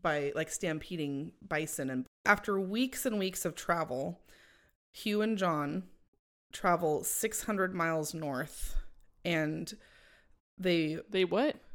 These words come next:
Speaker 2: How many miles?
Speaker 1: Six hundred
Speaker 2: Okay,
Speaker 1: miles.
Speaker 2: gotcha.
Speaker 1: I know. It's a lot.
Speaker 2: So many miles.
Speaker 1: They travel six hundred miles. I know.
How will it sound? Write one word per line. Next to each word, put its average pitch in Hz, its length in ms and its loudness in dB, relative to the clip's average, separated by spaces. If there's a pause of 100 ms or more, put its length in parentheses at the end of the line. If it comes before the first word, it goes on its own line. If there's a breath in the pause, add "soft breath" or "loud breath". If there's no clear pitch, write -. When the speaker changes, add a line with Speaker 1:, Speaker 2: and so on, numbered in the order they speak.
Speaker 2:
How - 160 -4
many 254 160 -2
miles? 311 260 -4
Speaker 1:
Six - 520 0
hundred 220 640 2
Speaker 2:
Okay, 254 100 6
Speaker 1:
miles. 160 540 2
Speaker 2:
gotcha. 202 600 2
Speaker 1:
I 190 120 2
know. 214 400 4
It's - 140 -4
a 202 40 8
lot. 175 460 0 (160)
Speaker 2:
So 202 180 -2
many 170 200 -6
miles. 135 280 -4
Speaker 1:
They 202 100 2
travel 185 340 2
six 214 320 -2
hundred 202 340 0
miles. 175 320 -2
I 202 140 -10
know. 277 260 -4